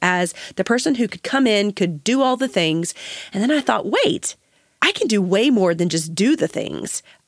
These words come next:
I manage things." That's what I've been doing for fifteen years, actually professionally for fifteen years and pr-, for forty years. My whole life, I've been managing people, places, things, processes, you name it. So I started to tell myself,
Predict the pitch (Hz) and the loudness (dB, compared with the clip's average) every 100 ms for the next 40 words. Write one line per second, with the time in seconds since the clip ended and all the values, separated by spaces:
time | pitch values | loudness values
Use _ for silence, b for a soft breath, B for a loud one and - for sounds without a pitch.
0 | - 359 320 214 285 302 175 - 120 156 | -2 2 4 4 4 2 0 -2 -4 -2
1 | 214 - 349 330 320 254 226 247 262 220 | -4 -2 0 0 2 2 2 0 0 -2
2 | 190 233 - - 214 196 160 - - 175 | -2 -2 -2 0 2 2 2 -2 -4 -4
3 | - 180 175 - b b - 196 320 - | -2 0 0 -2 b b -2 0 0 0
4 | 190 165 180 180 - 175 165 165 175 - | 0 0 -2 -2 0 0 2 2 0 0
5 | 202 196 202 - _ - - B B - | 0 2 0 -6 _ -2 -2 B B -2
6 | 330 - 339 262 214 180 185 - - 240 | 0 2 2 2 2 2 0 -2 0 0
7 | 254 320 285 240 196 196 190 208 208 190 | 2 2 2 2 2 0 0 0 2 2
8 | 185 190 180 311 277 247 240 226 202 202 | 0 0 -2 0 2 2 2 2 0 2
9 | 196 190 208 208 202 208 - B B B | -2 0 2 2 2 -2 -6 B B B
10 | B B - 294 254 262 247 233 214 202 | B B -2 0 2 0 0 -2 -2 -4
11 | 214 208 135 107 87 - - 214 208 202 | -4 -4 -4 -6 -10 -4 0 2 2 0
12 | B B B B B B B _ 254 262 | B B B B B B B _ -2 0
13 | 269 240 220 - 233 277 254 - | 0 -2 -6 -6 -6 -6 -6 -10